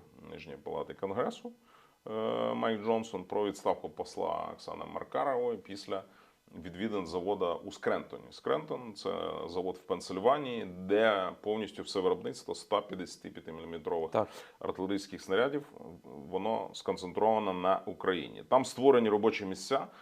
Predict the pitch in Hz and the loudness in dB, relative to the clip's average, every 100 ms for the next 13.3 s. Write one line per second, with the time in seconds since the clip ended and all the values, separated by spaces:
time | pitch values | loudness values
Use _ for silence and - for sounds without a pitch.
0 | - _ - 117 135 - - 113 101 80 | -20 _ -4 2 2 2 -4 0 0 4
1 | 101 101 - 85 87 87 82 - - 80 | 6 6 4 -4 -4 -4 -4 -8 -10 -10
2 | 82 80 76 82 85 120 - 92 131 120 | -8 -10 -8 -4 -2 -4 -4 4 6 6
3 | 117 110 110 139 104 95 104 - 95 90 | 4 4 2 0 -2 -4 -6 -6 -4 -2
4 | 90 131 147 87 85 95 90 85 80 87 | -2 -4 -6 -4 -4 2 4 6 4 2
5 | - - - 131 - _ - - - - | -2 -6 -10 -10 -12 _ -20 -18 -20 -20
6 | - 98 120 131 104 104 123 135 - - | -8 -2 2 2 2 0 4 4 2 -4
7 | 95 107 101 87 90 - 52 - 92 135 | -2 -2 -2 -4 -6 -6 -14 2 6 8
8 | 135 113 101 95 87 78 95 - 95 92 | 6 2 -6 -10 -12 -8 -8 -6 -8 -2
9 | - 101 92 95 - 92 107 104 87 - | -4 -2 -6 -6 -8 -6 -2 0 0 -2
10 | 87 82 80 87 95 92 - - 82 82 | -10 -10 -12 -12 -14 -14 -16 -14 -16 -16
11 | 87 90 92 87 85 85 80 82 - 82 | -14 -12 -12 -12 -14 -12 -12 -12 -14 -14
12 | 85 82 82 - 87 - - - - - | -12 -12 -12 -14 -16 -12 -12 -12 -18 -10
13 | - - - | -10 -10 -20